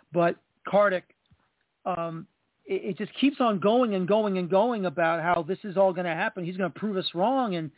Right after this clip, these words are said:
I agree with Bob. I wanna see how he's gonna prove us wrong, how he's gonna say, "We also plan to raise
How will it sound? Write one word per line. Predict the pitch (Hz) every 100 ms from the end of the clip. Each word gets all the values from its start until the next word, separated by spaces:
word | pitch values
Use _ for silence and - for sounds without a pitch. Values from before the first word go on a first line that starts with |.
| - - _ -
I | 185 233
agree | 180 240
with | 226 -
Bob. | 240 254 -
I | 254 294
wanna | 226 285 254 - -
see | 262 320 285 147 - _ _ _ _ _ _ -
how | - 220
he's | 202
gonna | 196 196
prove | - 196
us | 190 -
wrong, | 233 269 - - _
how | - 214
he's | 208 196
gonna | 220 208 -
say, | 214 202 175 _ -
"We | 180
also | 214 240 226
plan | - 220 220 202
to | 190
raise | 196 190